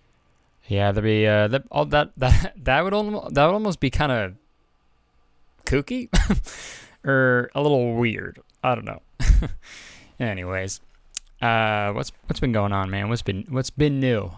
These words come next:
Um, uploaded a video last Friday with Jacob. That was great. That was fun. Go watch it if you haven't.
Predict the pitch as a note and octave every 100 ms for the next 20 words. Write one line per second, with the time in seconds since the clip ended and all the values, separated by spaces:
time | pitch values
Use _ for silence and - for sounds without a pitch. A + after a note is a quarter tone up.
0 | - _ - A2+ A2 G#2 G2 F#2 F#2 E2+
1 | - - - _ _ _ _ _ - -
2 | D3 C3+ C#3 C3 A#2+ C3 C3 C#3 E3+ D#3+
3 | A#2+ A2 - A#2 G#2+ A#2 A#2+ F#2+ G2+ G2+
4 | C3 - - G#2+ G2+ - G2+ G#2 G#2+ G2
5 | - G#2 A#2 A#2 G#2 G#2 G2+ G#2+ G#2 G#2
6 | G#2 G#2+ B2+